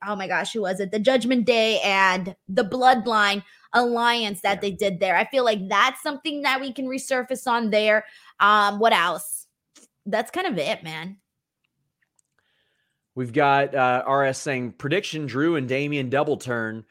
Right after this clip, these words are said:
Speaker 2: Triple H foreshadowed this on Billions." <laughs> Drew joins Judgment Day. Rhea gets hot for Drew. Dom gets jealous. Did you see that Billions clip? It was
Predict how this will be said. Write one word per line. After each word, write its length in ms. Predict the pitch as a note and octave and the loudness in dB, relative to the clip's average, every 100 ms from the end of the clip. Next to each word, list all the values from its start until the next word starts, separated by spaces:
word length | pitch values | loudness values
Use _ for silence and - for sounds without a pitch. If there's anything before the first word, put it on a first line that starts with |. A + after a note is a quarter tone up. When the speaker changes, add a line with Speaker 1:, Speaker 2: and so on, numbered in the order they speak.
| _ _ | _ _
Speaker 2:
Triple 280 | - C#3 C3 | -10 -2 0
H 160 | C3 | -2
foreshadowed 600 | - C#3 B2+ D3 C3 B2+ | -2 -4 -2 0 0 0
this 240 | A#2 B2 C3 | -2 -4 -4
on 180 | B2 A2 | -6 -2
Billions." 640 | C3+ C#3 B2 G#2+ G#2+ - | 0 2 0 -4 -8 -6
<laughs> 1300 | E3+ C#3+ D3+ C3+ C#3+ B2+ _ G2+ _ _ C#3 D3+ A2+ | -4 -4 -6 -10 -10 -10 _ -20 _ _ -20 -20 -18
Drew 180 | - C3+ | -2 -2
joins 320 | B2+ C3 B2+ | 0 -2 -2
Judgment 360 | C3 C3 C3 A#2+ | 0 2 0 0
Day. 180 | B2 A#2+ | 2 2
Rhea 300 | A#2 B2+ A#2+ | 0 0 0
gets 220 | A#2+ A2+ | -2 0
hot 280 | A2+ A#2+ - | 2 2 0
for 100 | G#2+ | -8
Drew. 420 | G2+ A2 A2+ G#2+ - _ _ | -4 -2 -2 -4 -10 _ _
Dom 300 | A#2+ A#2 A#2 | -4 -4 -2
gets 280 | A2 G#2+ - | -4 -4 -6
jealous. 680 | - A2+ A2 G#2 F2+ - - _ _ _ _ _ _ _ | -12 0 2 2 -2 -6 -20 _ _ _ _ _ _ _
Did 160 | B2+ A#2 | -8 -4
you 120 | C#3+ | -4
see 260 | - D3+ | 0 2
that 200 | C#3+ C3 | 2 2
Billions 400 | A#2 B2+ C3 C3 | 2 0 0 -6
clip? 340 | - D3 C3+ C3 | -6 0 0 0
It 100 | B2 | -4
was 220 | A2 G2+ | -2 -4